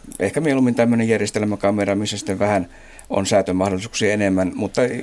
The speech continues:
jopa tämmöinen pokkari hätätilassa käy ja jalusta, niin,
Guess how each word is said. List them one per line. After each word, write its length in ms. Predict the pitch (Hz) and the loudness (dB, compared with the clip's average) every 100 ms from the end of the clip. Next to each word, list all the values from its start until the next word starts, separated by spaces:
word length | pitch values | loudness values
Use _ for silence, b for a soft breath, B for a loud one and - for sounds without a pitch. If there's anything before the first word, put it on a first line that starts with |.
| 101 - | -6 -4
jopa 240 | 151 123 | 0 0
tämmöinen 340 | 135 131 123 | 2 2 2
pokkari 440 | 120 110 - 95 95 | 2 0 0 -2 0
hätätilassa 640 | 104 92 - 95 92 - | 0 0 0 -2 -2 -4
käy 320 | - 104 92 - B B | 0 2 2 -2 B B
ja 140 | - 98 | -2 2
jalusta, 460 | 113 101 95 101 | 4 2 0 0
niin, 280 | 98 95 98 | 2 2 -2